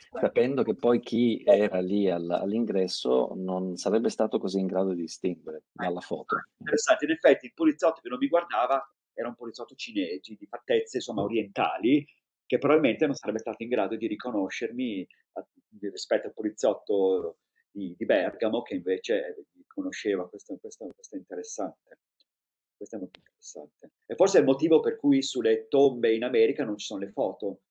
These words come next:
Speaker 2: dei, dei morti, mentre noi ce l'abbiamo. Non lo so, eh, mi viene anche da pensare, per lo stesso principio forse, non lo so, a parte che, <clears throat> perché sulla, la tomba, la foto sulla, sulla tomba in Italia non la metti perché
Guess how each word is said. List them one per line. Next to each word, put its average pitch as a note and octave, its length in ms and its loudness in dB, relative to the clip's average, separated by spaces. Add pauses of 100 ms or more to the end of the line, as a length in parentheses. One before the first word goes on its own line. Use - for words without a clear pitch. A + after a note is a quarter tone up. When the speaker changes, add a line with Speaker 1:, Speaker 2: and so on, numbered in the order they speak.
(160)
Speaker 2:
dei, F2+ 400 -6
dei F2+ 140 -14
morti, F2 420 -10 (520)
mentre B2+ 220 -12
noi B2 140 -10
ce C#3+ 100 -2
l'abbiamo. G2+ 640 0 (1700)
Non A2+ 120 -6
lo A2 60 -2
so, G#2+ 280 -4
eh, G#2+ 280 -6
mi G#2+ 160 -10
viene G#2 220 -2
anche G2 200 -6
da - 80 -6 (200)
pensare, G2+ 680 -8 (280)
per - 340 -8
lo - 60 -8
stesso C#3 280 -4
principio B2+ 640 -4
forse, G2+ 400 -4
non G2+ 140 -6
lo G2 80 -8
so, - 240 -10
a - 20 -18
parte - 280 -14
che, - 220 -10 (160)
<clears throat> B2 420 0 (1200)
perché C#3+ 240 -4
sulla, C#3 320 4
la B2+ 140 2
tomba, C#3+ 540 4 (120)
la - 120 -6
foto C#3+ 280 0
sulla, A#2+ 280 0
sulla A#2 280 -4
tomba D#3 340 4
in G#2 80 -4
Italia A2 280 -2
non G#2+ 80 -4
la G2+ 100 0
metti A#2 400 -2
perché A2 540 -4